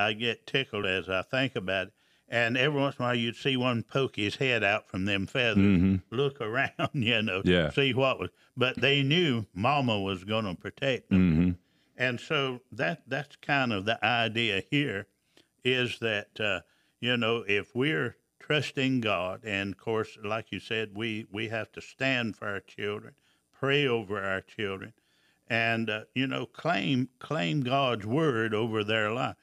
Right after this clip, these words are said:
Speaker 1: And so when, when the enemy comes,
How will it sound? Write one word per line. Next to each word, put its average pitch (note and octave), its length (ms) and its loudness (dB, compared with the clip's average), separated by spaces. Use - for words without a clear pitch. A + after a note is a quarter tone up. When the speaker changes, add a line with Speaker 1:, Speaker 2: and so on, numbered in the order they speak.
Speaker 1:
And B2 260 0
so B2 400 -2
when, A#2+ 420 0
when A2+ 280 -2
the A2 200 -2
enemy C3 520 0
comes, A#2 580 -2